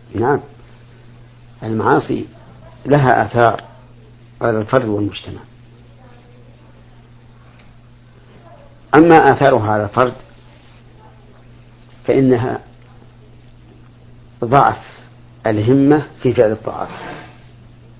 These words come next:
لأن المعاصي يجر بعضها بعضا، والمعاصي تقسي القلب وتضعف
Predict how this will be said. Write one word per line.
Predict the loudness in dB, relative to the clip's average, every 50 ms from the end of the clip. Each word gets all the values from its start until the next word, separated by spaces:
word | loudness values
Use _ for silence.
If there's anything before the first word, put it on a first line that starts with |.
| -20 -20 -20 -20 -20 -20 -20 -20 -20 -20 -20 -20 -20 -20 -20 -20 -20 -20 -20 -20 -20 -20 -20 -20 -20 -20 -20 -20 -20 -20 -18 -6 -2
لأن | -2 0 0 0
المعاصي | -2 0 2 6 6 6 6 4 4
يجر | 4 6 6 6 6 6 4
بعضها | 2 2 2 2 0 0 2
بعضا، | 0 0 0 0 -4 -8 -16 -20 -20 -20 -20 -20 -20 -20 -20 -20 -20 -20 -20 -20 -20 -20 -20 -20 -20 -20 -20 -20 -20 -20 -20 -20 -2 2
والمعاصي | 2 2 4 2 4 4 4 2 2 0
تقسي | -4 -4 -2 -2 -2 -2 -4 -6 -8
القلب | -2 0 0 0 0 -2 -8 -20 -20 -20 -20 -20 -20 -4 2
وتضعف | 4 4 6 6 4 2 0 -4 -14 -20 -20 -20 -20 -20 -20 -20 -20 -4 0 2 4 6 6 6 6 4 0 -8 -20